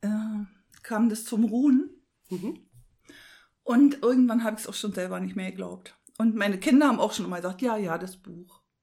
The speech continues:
Speaker 1: Also eigentlich hat gar keiner mehr dran geglaubt.
Speaker 2: Okay.
Speaker 1: Hm?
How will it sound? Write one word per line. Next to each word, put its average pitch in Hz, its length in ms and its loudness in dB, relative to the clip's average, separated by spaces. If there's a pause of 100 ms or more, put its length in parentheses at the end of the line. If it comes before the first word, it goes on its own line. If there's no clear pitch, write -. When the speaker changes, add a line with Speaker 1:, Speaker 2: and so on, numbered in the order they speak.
(440)
Speaker 1:
Also 214 180 0
eigentlich - 320 2
hat 285 120 -4
gar 220 160 2
keiner 190 260 -6
mehr 165 140 -10
dran 175 180 -8
geglaubt. - 460 -10 (420)
Speaker 2:
Okay. 160 480 -12
Speaker 1:
Hm? 233 300 -6